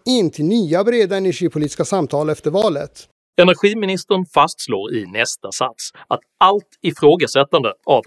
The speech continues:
Speaker 2: regeringens energipolitik egentligen är skadligt, polariserande och direkt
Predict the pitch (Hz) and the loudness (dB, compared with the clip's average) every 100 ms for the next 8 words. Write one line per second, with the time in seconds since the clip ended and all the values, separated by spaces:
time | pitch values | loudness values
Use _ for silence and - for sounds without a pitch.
0 | 113 135 131 101 107 117 107 127 131 - | -2 2 2 0 -6 -8 -6 -4 -4 -4
1 | 120 139 131 180 208 123 139 151 156 - | 0 0 0 0 0 0 -2 -2 -2 -4
2 | - - 131 170 117 143 _ 226 226 170 | -6 0 2 2 -2 -8 _ -4 0 0
3 | 165 147 208 117 110 107 139 127 - 135 | -2 0 2 2 -2 -4 -2 -4 -4 -4
4 | 123 | -4